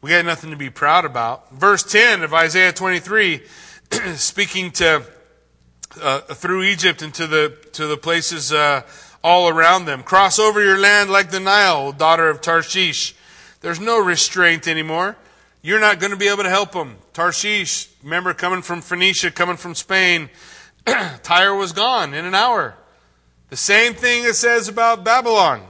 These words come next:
Verse eleven, "He stretched out his hand over the sea. He shook the kingdoms. The Lord has given command concerning Canaan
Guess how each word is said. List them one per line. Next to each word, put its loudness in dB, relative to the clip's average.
Verse 2
eleven, 2
"He -2
stretched 4
out 4
his 0
hand 4
over 2
the -4
sea. 2
He -8
shook 0
the -6
kingdoms. -4
The -2
Lord 2
has 2
given 0
command 0
concerning -4
Canaan 0